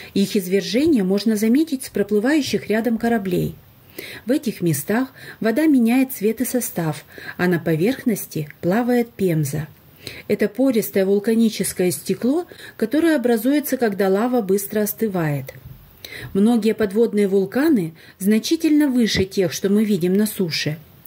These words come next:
Время от времени с научно-исследовательских судов туда погружаются ученые в батискафах или роботы, управляемые на расстоянии.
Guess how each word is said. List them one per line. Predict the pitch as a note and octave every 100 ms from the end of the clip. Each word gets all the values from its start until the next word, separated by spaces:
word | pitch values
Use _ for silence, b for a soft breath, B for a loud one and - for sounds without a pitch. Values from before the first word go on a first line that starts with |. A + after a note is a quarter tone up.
| - B B B
Время | F#3+ B3+ F4 B3
от | F#3+ -
времени | G3 C4+ C4+ B3+ A#3+ B -
с |
научно-исследовательских | G#3+ A3+ A#3+ - G3+ G3+ G#3+ G#3 F3+ F3 F3 D#3+ E3+ C#3
судов | - D#3 A3 D4 B B -
туда | F#3+ A#3
погружаются | D#4 D#4+ C4 A3 F#3+ A#3 B3+ D4+
ученые | D4+ - A3 F#3+ F3+
в | D#3+
батискафах | F3 F#3 - - E3 C#3+ D#3+ - B B B
или | - F3+
роботы, | E3 D#3+ C4 C4+ - D#3+ B B -
управляемые | - F3 D#3 E3+ A3 A#3+ A#3+
на | A3 G#3+
расстоянии. | G#3+ - G#3 F3 D#3+ D#3 D#3